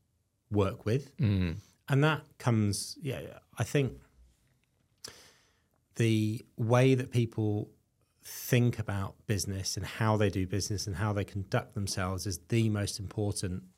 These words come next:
Speaker 1: part of getting good alignment with our customers. And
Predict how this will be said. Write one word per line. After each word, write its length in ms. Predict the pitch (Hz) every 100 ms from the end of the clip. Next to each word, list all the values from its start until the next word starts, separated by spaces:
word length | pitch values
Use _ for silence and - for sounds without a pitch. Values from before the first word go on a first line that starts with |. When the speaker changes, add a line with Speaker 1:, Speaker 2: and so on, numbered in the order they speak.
| _ _
Speaker 1:
part 420 | - 104 92 -
of 160 | 98 -
getting 340 | 95 92 95 -
good 360 | - 92 92 - _ _ _ _
alignment 560 | 104 104 98 101 92 92
with 100 | 98
our 120 | 95
customers. 580 | - 107 - 120 170 - - _ _ _ _ _ _ _
And 600 | 117 107 104 107 101 101